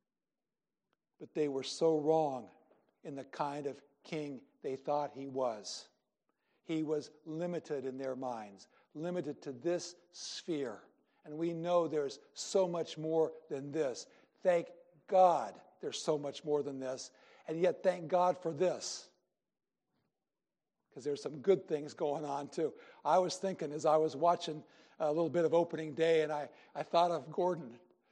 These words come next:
who's had so many opening days and who was so excited for it on Wednesday.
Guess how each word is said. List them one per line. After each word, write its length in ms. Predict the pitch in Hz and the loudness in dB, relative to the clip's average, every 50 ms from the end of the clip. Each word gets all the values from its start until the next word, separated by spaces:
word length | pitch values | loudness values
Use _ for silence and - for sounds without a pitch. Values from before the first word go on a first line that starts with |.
| _ _ _ | _ _ _
who's 200 | - 165 156 139 | -6 -4 -4 -2
had 240 | - 156 165 160 - | 0 0 -2 -2 -4
so 200 | - - 208 202 | 0 2 4 4
many 220 | 190 208 202 202 | 4 2 2 2
opening 420 | 185 196 190 - 208 190 190 190 180 | 2 2 2 0 0 -2 -2 -2 -2
days 360 | 175 190 196 196 196 196 170 | -2 -2 0 0 0 -2 -2
and 100 | 160 143 | -4 -6
who 80 | 160 165 | -6 -6
was 140 | 165 151 | -6 -6
so 180 | - - 220 208 | -4 -2 0 0
excited 440 | 202 - - 214 220 208 202 175 151 | 0 0 0 2 4 4 2 0 -2
for 240 | - 240 220 208 208 | -2 0 2 4 4
it 60 | 202 | 6
on 200 | 202 196 196 196 | 6 4 4 4
Wednesday. 580 | 190 202 208 208 180 156 214 202 202 101 190 | 4 2 2 2 2 2 2 2 2 2 0